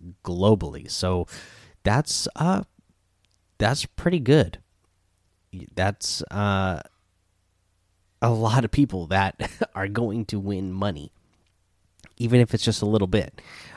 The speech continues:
Uh, you know, if you're number four thousand, you're still gonna get a little bit. So can't complain about that too much. We have, for information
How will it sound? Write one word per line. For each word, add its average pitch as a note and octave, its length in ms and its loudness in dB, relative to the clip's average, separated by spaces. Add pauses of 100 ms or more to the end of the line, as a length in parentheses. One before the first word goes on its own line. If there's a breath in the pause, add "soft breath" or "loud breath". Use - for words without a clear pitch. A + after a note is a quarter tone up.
Uh, G1+ 380 -8 (100)
you F#2+ 240 -6
know, F2+ 180 0
if F2+ 140 -4
you're A2 80 2
number G2+ 240 0
four G#2 200 0
thousand, F2+ 440 -4
you're E2+ 120 -2
still F#2+ 320 -2
gonna F#2+ 280 -2
get F#2+ 180 -2
a F#2 80 0
little F#2 200 0
bit. F2 240 -4 (160)
So - 440 -6 (800)
can't G2+ 280 -4
complain G2 380 -2
about F2 300 -2
that F2 200 -2
too - 120 -10
much. - 360 -12 (1600 loud breath)
We G2+ 240 -2
have, A#2+ 960 6 (420)
for B2 440 6
information B2 1200 2